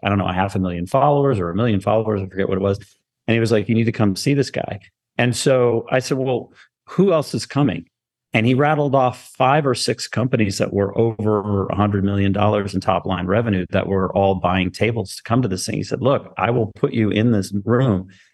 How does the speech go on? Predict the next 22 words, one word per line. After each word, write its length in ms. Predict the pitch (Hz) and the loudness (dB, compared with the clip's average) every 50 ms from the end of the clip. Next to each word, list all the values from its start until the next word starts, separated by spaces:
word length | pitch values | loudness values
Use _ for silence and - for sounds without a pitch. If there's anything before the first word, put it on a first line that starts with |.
| _ _ | _ _
Just 300 | - - 110 120 - - | -2 0 0 0 -2 -4
come 200 | - - 127 110 | -4 -2 0 0
see 300 | 98 - - - 127 143 | 0 -2 -2 -2 -2 0
this 300 | 131 127 123 - - - | 0 -2 -2 -4 -4 -4
thing. 200 | - 98 95 - - | -4 -2 -2 -2 0
I 120 | - 98 | 0 0
think 260 | 104 - 95 92 - - | 0 0 -2 -2 -2 -2
there's 200 | 110 110 107 - | -2 -2 -2 -2
something 340 | - 85 85 - 107 98 | -6 -6 -6 -4 -4 -4
here 160 | 90 90 92 92 | -2 -2 -2 -4
that 180 | 87 98 - - | -4 -6 -6 -8
you 100 | 92 90 | -8 -6
could 160 | - 95 92 | -8 -6 -4
do." 400 | - 135 143 117 - - 117 - _ _ _ _ _ _ _ _ _ _ _ | -2 0 0 0 -2 -4 -8 -10 _ _ _ _ _ _ _ _ _ _ _
And 160 | - 110 117 110 | -2 0 0 0
so 380 | - - 131 123 120 110 - - | 2 2 2 2 2 0 0 0
I 80 | 104 101 | 0 0
went 400 | 98 101 101 120 139 156 160 - - | 2 2 2 2 2 2 0 0 0
and 140 | 117 113 107 | 0 2 2
I, 280 | 104 104 98 98 - - _ - | 2 2 2 0 -2 -4 _ -2
I 260 | 107 101 101 101 98 | 0 2 2 2 2
watched 680 | 95 92 90 95 101 113 131 131 - - - - - | 0 0 0 2 2 2 0 -2 -6 -14 -18 -20 -20